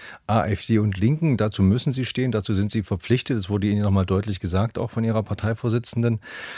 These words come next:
Ähm, natürlich, sie fühlt sich alleine gelassen, die C D U in Thüringen, und jetzt vielleicht noch mehr allein gelassen. Andererseits sehen sie auch, dass Annegret Kamp-Karrenbauer auch für diesen Weg stand, der sie dort mithin manövriert hat.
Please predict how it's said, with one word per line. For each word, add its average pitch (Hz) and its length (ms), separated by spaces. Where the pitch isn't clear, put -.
Ähm, 110 400
natürlich, 127 540
sie 127 100
fühlt 147 180
sich 123 220
alleine 120 320
gelassen, 139 340
die 139 120
C 131 100
D 123 100
U 139 200
in 117 100
Thüringen, 135 500
und 107 280
jetzt 117 180
vielleicht 113 300
noch 101 140
mehr 110 260
allein 123 320
gelassen. 120 340
Andererseits 107 600
sehen 110 300
sie 104 120
auch, 98 160
dass 101 100
Annegret 107 380
Kamp-Karrenbauer 104 800
auch 87 100
für - 100
diesen 101 220
Weg 104 160
stand, 110 300
der 107 80
sie 98 240
dort 110 340
mithin 120 540
manövriert 117 560
hat. 110 180